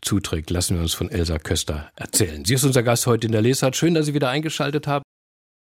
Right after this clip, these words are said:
Elsa Köster ist gebürtige Berlinerin, eine arrivierte Journalistin, stellvertretende Chefredakteurin der Zeitung Freitag, aber sie schreibt auch erfolgreich Romane. Der erste kam vor vier Jahren heraus und an.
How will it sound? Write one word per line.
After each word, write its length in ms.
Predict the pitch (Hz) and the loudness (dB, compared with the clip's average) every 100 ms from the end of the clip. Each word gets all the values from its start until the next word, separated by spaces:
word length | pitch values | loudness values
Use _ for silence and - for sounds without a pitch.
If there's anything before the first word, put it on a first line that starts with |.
| _ - | _ 0
Elsa 240 | 113 123 | 4 4
Köster 480 | 123 107 95 87 - | 4 4 2 0 2
ist 340 | 131 - - | 2 2 0
gebürtige 460 | 120 110 117 107 98 | 0 2 2 2 2
Berlinerin, 520 | 98 104 135 139 147 | 2 2 2 2 0
eine 520 | 107 104 110 107 110 | 0 2 2 2 -2
arrivierte 460 | 107 113 107 127 135 | -2 0 2 2 0
Journalistin, 680 | 120 107 101 131 - 147 143 | 2 2 2 0 0 0 0
stellvertretende 720 | - 107 107 104 92 85 85 | 0 -2 -2 -4 -6 -4 -4
Chefredakteurin 800 | - - 92 90 - 95 87 87 | -6 -6 -4 -6 -4 -4 -2 -4
der 100 | 85 | -4
Zeitung 380 | - 87 85 - | -4 -6 -6 -4
Freitag, 640 | - 113 135 165 151 - | -2 0 0 0 -2 -2
aber 340 | 110 127 190 196 - - - | -2 0 -2 -4 -10 -14 -8
sie 160 | - 127 | -4 -4
schreibt 320 | - 104 - | -2 -4 -2
auch 180 | 117 - | -4 -2
erfolgreich 840 | 113 - 98 - 90 95 - - | -4 -2 -2 -2 -2 -2 -4 -6
Romane. 560 | 95 107 98 85 80 78 | 0 2 4 2 -2 -4
Der 100 | 87 | -4
erste 300 | 110 - 113 | -4 -2 -2
kam 260 | - 107 107 | 0 0 0
vor 180 | 95 | 0
vier 420 | 87 139 139 143 - | 0 2 2 2 -2
Jahren 260 | 107 117 139 | -2 0 2
heraus 420 | 147 139 156 - | 2 2 2 0
und 360 | - 135 151 - - | 0 0 0 -6 -2
an. 320 | 104 196 | 2 2